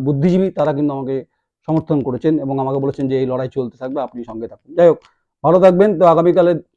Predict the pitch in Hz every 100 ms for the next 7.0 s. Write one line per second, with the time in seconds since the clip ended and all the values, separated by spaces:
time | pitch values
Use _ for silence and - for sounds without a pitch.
0 | 127 135 165 151 - 156 156 151 143 135
1 | 151 - _ 135 139 139 135 139 131 139
2 | 123 135 131 123 135 131 131 151 196 _
3 | _ _ _ _ _ _ 143 139 139 135
4 | 127 _ - 135 151 156 156 170 160 156
5 | 160 151 143 151 156 156 131 143 151 160
6 | 175 147 143 131 120 135 135 - - 175